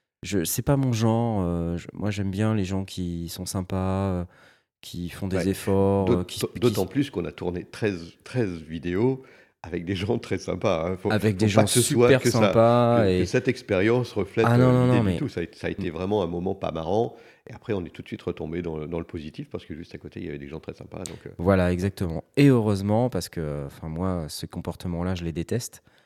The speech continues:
Speaker 1: Euh... Et alors, Tom, après, tu nous as raconté un truc et ça m'a, ça m'a aussi un peu agacé.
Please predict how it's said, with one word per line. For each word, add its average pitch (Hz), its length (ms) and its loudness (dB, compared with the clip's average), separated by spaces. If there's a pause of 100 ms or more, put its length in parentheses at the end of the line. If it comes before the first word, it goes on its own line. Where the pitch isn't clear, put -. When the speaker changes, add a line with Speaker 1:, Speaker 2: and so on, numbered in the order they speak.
(380)
Speaker 1:
Euh... 73 520 -8 (400)
Et 113 140 2
alors, 95 240 -2
Tom, 131 440 -4 (220)
après, 123 240 -6
tu - 140 -10
nous 80 120 -4
as 73 40 -4
raconté 78 380 -6
un 78 80 -4
truc - 320 -8
et - 20 -10
ça - 160 -10
m'a, 78 120 -12 (1300)
ça 78 60 -10
m'a 78 80 -6
aussi 87 240 -6
un 95 80 -2
peu 95 100 -6
agacé. 85 400 -6